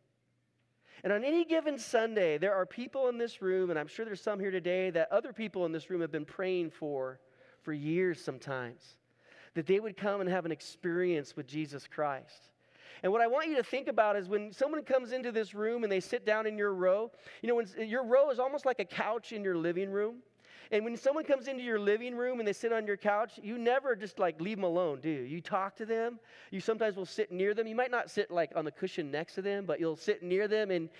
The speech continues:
and you'll engage them. On any given Sunday, God brings people that other people have loved and invited and are praying for God to work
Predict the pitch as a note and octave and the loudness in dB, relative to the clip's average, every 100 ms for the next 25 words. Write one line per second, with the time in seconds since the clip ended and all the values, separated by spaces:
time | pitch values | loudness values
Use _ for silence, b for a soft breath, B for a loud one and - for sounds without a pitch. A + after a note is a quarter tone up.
0 | B B F#3 F#3 F#3 D#3+ F#3 G#3+ F#3+ F#3 | B B 2 2 0 2 0 0 0 0
1 | F3+ F#3+ C#4+ D#4+ E4 D4 C4+ - B3+ C4 | 0 -2 -2 0 0 0 -6 0 0 4
2 | A#3+ F3+ F3+ B B D#3+ A#3+ A#3 F3+ A3 | 2 2 -2 B B 2 4 4 -2 -2
3 | C4+ D4 - - B3 A#3+ G#3+ F3 F#3 A#3+ | -2 -2 -6 -8 -8 -4 2 2 4 0
4 | A#3 A3 A#3+ G#3 F3+ F3 E3 G3 A3+ A#3+ | -2 -4 -6 0 2 2 2 2 4 2
5 | A3 G3 F#3 F3 E3+ G3 G#3+ A3 G#3 F3 | 0 -2 -2 -2 0 0 2 0 0 0
6 | E3+ - A3 A#3 - F#3+ G3 G3+ G#3 F#3 | -2 0 0 0 -2 2 2 2 0 -2
7 | F3+ G3+ G#3+ G#3 | 0 0 0 -4